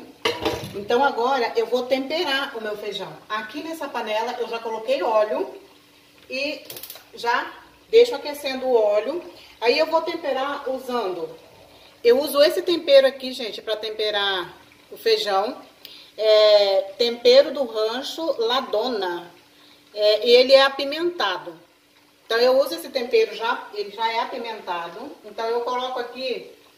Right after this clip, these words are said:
isso daqui, ó. E além desse tempero apimentado,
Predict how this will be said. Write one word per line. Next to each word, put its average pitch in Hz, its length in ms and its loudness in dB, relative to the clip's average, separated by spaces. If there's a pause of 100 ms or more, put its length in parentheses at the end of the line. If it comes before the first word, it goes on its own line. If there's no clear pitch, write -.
(460)
isso 240 180 -12
daqui, 285 320 -4
ó. 160 80 -4 (4000)
E 302 140 -4
além 330 420 2
desse 359 240 -2
tempero 262 460 -2
apimentado, 240 1120 -10